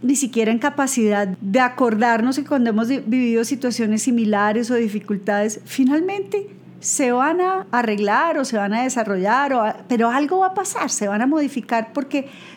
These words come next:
todo en la vida pasa. Entonces, empecé como a imaginarme, como a acordarme de dificultades, momentos, temas, y digo,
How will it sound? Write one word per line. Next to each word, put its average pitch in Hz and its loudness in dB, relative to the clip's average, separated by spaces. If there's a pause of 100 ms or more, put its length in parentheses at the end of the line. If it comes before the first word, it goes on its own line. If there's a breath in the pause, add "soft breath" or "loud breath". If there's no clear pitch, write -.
(320 loud breath)
todo 214 0
en 285 2
la 226 0
vida 185 0 (180)
pasa. - -6 (560)
Entonces, 262 0 (720 loud breath)
empecé 269 -2
como 339 0 (360)
a 247 0
imaginarme, 240 2
como 285 0
a 269 -2
acordarme 214 0
de 277 0
dificultades, 214 0
momentos, 214 0
temas, 226 0
y 226 0
digo, 208 0